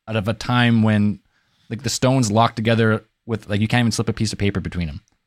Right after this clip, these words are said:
And this thing was buried under the sand and flooded.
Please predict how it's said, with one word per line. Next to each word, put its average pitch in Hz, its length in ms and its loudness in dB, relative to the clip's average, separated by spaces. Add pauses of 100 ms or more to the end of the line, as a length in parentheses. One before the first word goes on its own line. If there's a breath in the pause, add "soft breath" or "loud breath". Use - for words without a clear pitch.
(180)
And 123 80 -2
this 127 80 -2
thing 151 100 2
was 120 120 2
buried 135 600 2 (520)
under 143 180 0
the 139 100 0
sand 120 380 2
and 104 140 2
flooded. 104 540 0